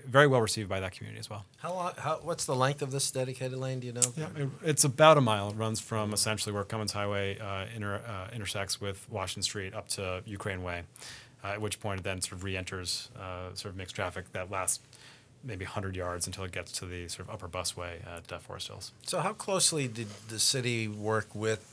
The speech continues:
Speaker 2: the local residents, uh, and businesses and the T, obviously,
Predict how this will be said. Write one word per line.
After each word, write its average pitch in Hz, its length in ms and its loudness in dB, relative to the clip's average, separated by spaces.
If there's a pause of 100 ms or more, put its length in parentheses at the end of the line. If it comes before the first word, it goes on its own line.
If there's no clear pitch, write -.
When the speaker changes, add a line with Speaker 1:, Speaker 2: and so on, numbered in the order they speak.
(460)
Speaker 2:
the 107 220 -2
local 117 380 -2
residents, 101 760 0 (100)
uh, 104 320 0
and 104 160 -4
businesses 101 960 -2 (560)
and 135 220 0
the 101 80 -8
T, 95 280 0
obviously, 92 600 -6